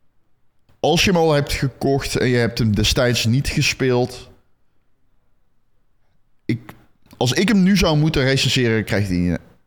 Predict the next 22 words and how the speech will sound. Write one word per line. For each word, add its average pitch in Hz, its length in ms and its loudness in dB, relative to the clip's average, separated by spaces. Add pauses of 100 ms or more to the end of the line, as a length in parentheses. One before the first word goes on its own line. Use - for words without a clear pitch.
(120)
een 107 120 0
hoog 92 280 0
cijfer. - 520 -6 (1120)
Het - 200 -2
is 135 140 0
een 127 160 2
hele 123 340 2
goede 131 320 0
game. 117 260 0 (760)
Ik - 140 -4
vermaak 127 320 0
me 113 80 2
ontzettend 117 840 -2
met 113 160 -4
het 117 160 -4
verhaal. 117 640 -2 (1600)
Dat 113 200 -2 (140)
toch 233 180 2
wel, 135 600 0 (680)
ehm, 110 540 0 (2250)
dingen 147 260 0
doet. 156 320 -4